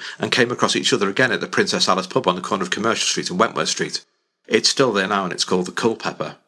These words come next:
which was also a pub used by John Pizer, A K A Leather Apron. The couple then drank around the area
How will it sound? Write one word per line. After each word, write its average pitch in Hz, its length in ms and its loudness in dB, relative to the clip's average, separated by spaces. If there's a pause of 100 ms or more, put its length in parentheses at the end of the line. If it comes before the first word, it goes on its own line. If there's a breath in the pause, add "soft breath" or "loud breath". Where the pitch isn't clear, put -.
(480 loud breath)
which 135 140 4
was 135 100 2
also 160 260 2
a 90 40 -2
pub 101 200 -4
used 92 140 0
by 87 240 2
John 85 240 -2
Pizer, 110 420 0 (160)
A 92 120 2
K 90 200 2
A 82 240 -2
Leather 85 320 -2
Apron. 80 320 -4 (1200 loud breath)
The 113 100 -2
couple - 240 4
then 135 180 2
drank 120 260 0
around 98 240 2
the 104 120 2
area 95 340 0